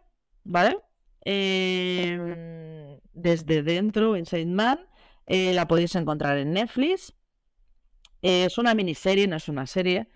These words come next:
solo dura cuatro capítulos, ¿vale? Eh, nosotros aquí series largas no vamos a explicar porque podríamos hacer solamente un,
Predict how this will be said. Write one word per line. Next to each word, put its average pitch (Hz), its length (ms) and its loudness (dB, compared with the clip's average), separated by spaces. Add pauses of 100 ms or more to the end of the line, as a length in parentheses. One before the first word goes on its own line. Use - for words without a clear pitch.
(260)
solo 185 380 2
dura 170 300 0
cuatro 165 240 0
capítulos, 196 680 -2
¿vale? 175 300 0 (520)
Eh, 180 440 2
nosotros 185 360 -4
aquí 214 560 0 (180)
series 180 540 2
largas 165 340 0
no 165 120 -2
vamos 135 320 -4
a 127 260 -4
explicar - 400 -4
porque - 640 -8 (600)
podríamos 147 480 2
hacer 156 600 0 (360)
solamente 170 600 2
un, 180 180 0